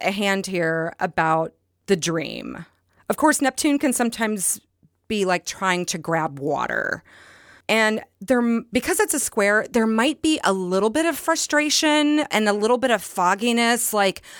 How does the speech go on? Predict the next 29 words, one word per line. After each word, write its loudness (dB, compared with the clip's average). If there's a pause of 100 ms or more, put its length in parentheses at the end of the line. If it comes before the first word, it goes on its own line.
(260)
again, 2
like, -4 (220)
we've 2
just 0
gone 2
through -2
this -2
week -2
where 0
there 0
is 0 (320)
intentions 2
being 0
set, 2
trying 2
to 2
take 0
action, 0
trying -2
to 0
make 0
a -2
plan. 2 (360)
And 2
then 4
we 2
kinda 0
hit -4
this -2